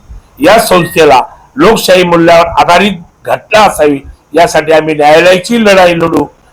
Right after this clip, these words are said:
पण त्याचबरोबर जनतेसमोर सुद्धा हा प्रश्न राहावा म्हणून हे जन आंदोलन आहे. हे आपल्या पत्रकार परिषदेच्या माध्यमातून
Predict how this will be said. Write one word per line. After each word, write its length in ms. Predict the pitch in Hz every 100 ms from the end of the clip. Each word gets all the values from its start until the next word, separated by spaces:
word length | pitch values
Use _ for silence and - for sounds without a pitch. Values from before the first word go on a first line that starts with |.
| -
पण 80 | 151 -
त्याचबरोबर 580 | 202 208 185 165 151 131 - - _ - - -
जनतेसमोर 760 | 175 202 254 240 - 190 208 202
सुद्धा 420 | 190 160 160 139 - _ -
हा 80 | 151
प्रश्न 340 | - 160 -
राहावा 280 | 160 151 151
म्हणून 300 | 147 135 147
हे 80 | 139
जन 240 | 131 139
आंदोलन 460 | 156 151 156 160 156
आहे. 120 | 156
हे 520 | - - _ _ -
आपल्या 260 | 147 156 160
पत्रकार 420 | 147 156 165 196
परिषदेच्या 640 | 190 165 147 151 147 147
माध्यमातून 680 | 147 143 139 143 - - 131